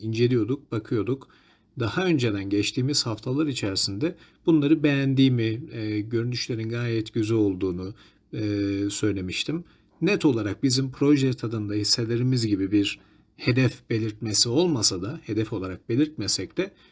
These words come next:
bunların grafiklerini, incelemelerini yine aynı şekilde titiz bir şekilde yapıyorduk yani. Bugün bir video ile beraber bunu taçlandıracağız bakalım. Yani daha çok böyle, e,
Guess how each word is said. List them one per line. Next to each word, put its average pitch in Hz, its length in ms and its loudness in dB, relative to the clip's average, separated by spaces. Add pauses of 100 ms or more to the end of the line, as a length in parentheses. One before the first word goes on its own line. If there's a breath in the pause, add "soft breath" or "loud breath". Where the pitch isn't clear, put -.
(160 soft breath)
bunların 175 360 2
grafiklerini, 139 640 2
incelemelerini 120 760 0
yine 113 180 0
aynı 123 200 -2
şekilde 104 520 -6 (220 loud breath)
titiz 131 380 0
bir 98 40 -4
şekilde 98 380 -4
yapıyorduk 127 640 0
yani. 95 340 -6 (600 soft breath)
Bugün 220 400 2 (340)
bir 180 200 2
video 165 300 10
ile 104 160 0
beraber 104 580 -6
bunu 165 280 -4
taçlandıracağız 90 920 -2
bakalım. 127 380 -6 (420 soft breath)
Yani 131 500 2
daha 170 240 2
çok - 320 -2
böyle, 143 260 0 (260)
e, 131 520 -2